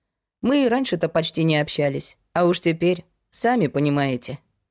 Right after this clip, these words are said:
«Как думаете, тот факт, что мать оставила квартиру другому человеку, сильно его разозлил?»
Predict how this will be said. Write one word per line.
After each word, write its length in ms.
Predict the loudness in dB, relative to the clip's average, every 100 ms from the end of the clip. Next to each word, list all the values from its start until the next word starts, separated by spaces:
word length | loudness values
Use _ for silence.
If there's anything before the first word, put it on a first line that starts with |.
| _ _ _ _ _ _ _
«Как 200 | -2 -2
думаете, 600 | 2 4 4 2 0 -4 -2
тот 160 | 0 0
факт, 380 | 0 -2 -2 -12
что 220 | -4 0
мать 200 | 2 2 0
оставила 500 | -2 0 2 2 2
квартиру 500 | 0 0 2 2 2
другому 400 | 2 2 2 2
человеку, 680 | 2 4 4 0 0 -2 -2
сильно 380 | -4 0 2 4
его 260 | 4 2
разозлил?» 540 | 2 0 -2 -2 -4